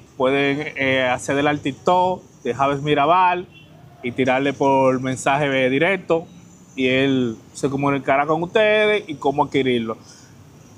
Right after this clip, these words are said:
Le estamos también recordando que en este mismo video vamos a estar regalando al que más comente y al comentario con más like. Recuerden.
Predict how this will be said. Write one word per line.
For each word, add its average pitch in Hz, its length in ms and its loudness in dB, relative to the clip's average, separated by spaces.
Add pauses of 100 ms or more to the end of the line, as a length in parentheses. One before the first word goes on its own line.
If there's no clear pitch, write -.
(220)
Le 147 80 2
estamos 170 320 2
también 180 200 2
recordando 185 560 2
que 165 120 2
en 160 100 -2
este 202 220 0
mismo 202 320 -2
video 196 400 2 (180)
vamos 160 260 2
a 160 40 0
estar 175 200 2
regalando 170 560 0 (200)
al 135 160 -4
que 147 120 0
más 165 160 2
comente 208 640 0 (380)
y 156 100 -2
al 160 160 0
comentario 175 720 0
con 160 220 -4
más 165 180 0
like. 135 380 -2 (1300)
Recuerden. 120 580 0